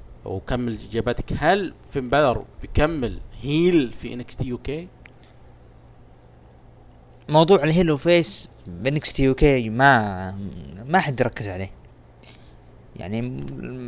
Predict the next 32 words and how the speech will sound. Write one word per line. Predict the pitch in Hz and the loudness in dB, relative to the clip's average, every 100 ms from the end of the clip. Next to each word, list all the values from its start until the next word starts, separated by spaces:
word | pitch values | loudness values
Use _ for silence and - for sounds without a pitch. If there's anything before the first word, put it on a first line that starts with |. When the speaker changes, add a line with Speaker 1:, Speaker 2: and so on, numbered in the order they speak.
| - - - | -14 -16 -8
Speaker 2:
يعني | 120 | -4
إذا | 127 135 | 2 2
كان | - 160 131 - - | 6 6 6 -4 -14
أساسًا | - - 117 110 | -14 -6 -6 -4
مباراة | 107 107 120 135 131 | -6 -2 4 4 4
اللقب | 127 110 - 101 | 2 0 -4 -6
مثلًا | 101 101 98 | -6 -8 -10
بين | 98 110 | -6 -2
والتر | 123 127 - 104 95 | 4 4 4 -8 -10
وفين | 90 90 - - - 123 | -12 -12 -16 -16 -6 0
بالر | 120 120 127 | 2 2 -2
ما | 180 | -2
راح | 208 185 | 2 2
يكون | - 135 | 2 -2
في | 120 123 | 0 0
أو | 123 135 127 | 4 6 4
في | 120 | 2
هيل | 127 135 123 | 0 2 2
وفيس، | 110 120 - | -2 -4 -4
لا. | 120 - - - | -10 -12 -18 -14
Speaker 1:
مم. | 113 110 - - - - - - - - - - - - - - | -14 -14 -16 -20 -20 -20 -20 -20 -20 -20 -20 -20 -20 -20 -18 2
Speaker 2:
ممكن | 160 196 - 123 | 4 4 2 -8
تكون | - 160 143 | 0 2 2
مباراة | 127 143 165 - | 4 4 4 2
فين | 135 | 6
بالر | 151 143 117 - - - | 8 8 4 -4 -20 -6
تايلر | 135 139 135 | 0 2 2
بيت، | 127 127 - - - - - | 0 -4 -6 -20 -20 -14 -4
آه، | 110 104 98 104 | -2 -2 -4 -10
مباراة | 113 143 156 | -4 -4 -2
مصنف | 135 151 120 110 | -4 -4 -4 -6
أول. | 101 113 | -4 -6